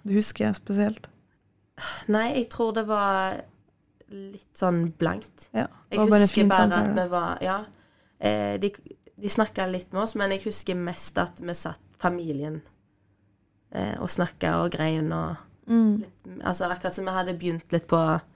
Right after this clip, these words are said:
Speaker 2: mi-, eller vi, akkurat som mimret litt. Vi visste jo at det kom til å skje noe, på en måte,
Speaker 1: Mm.
Speaker 2: men, ja.
Speaker 1: Mm. Var det noe spesielt du og pappaen din pleide å gjøre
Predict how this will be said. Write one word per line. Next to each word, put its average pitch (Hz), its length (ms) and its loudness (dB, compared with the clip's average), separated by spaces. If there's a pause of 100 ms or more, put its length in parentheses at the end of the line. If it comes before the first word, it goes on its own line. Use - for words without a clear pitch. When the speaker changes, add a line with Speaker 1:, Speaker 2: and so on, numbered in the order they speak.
(720)
Speaker 2:
mi-, 190 240 -2
eller 180 180 2
vi, 180 320 -4 (360)
akkurat 180 220 -6
som 185 160 -6
mimret 151 420 -4
litt. 170 180 -8
Vi 175 140 -2
visste - 300 -4
jo 170 60 -2
at 165 100 -8
det 170 180 -6
kom 160 220 -4
til 151 180 -2
å - 20 -4
skje 147 300 -2
noe, 165 220 -2
på - 100 -10
en 170 60 -4
måte, 214 260 6
Speaker 1:
Mm. 202 80 6
Speaker 2:
men, 156 240 -4 (1300)
ja. - 60 -12 (320)
Speaker 1:
Mm. 214 300 4 (480)
Var 247 240 8
det 208 100 10
noe 214 280 8
spesielt 208 680 4
du 202 360 6
og 202 120 6
pappaen 202 300 6
din 180 180 6
pleide 180 300 4
å 180 120 6
gjøre 175 420 6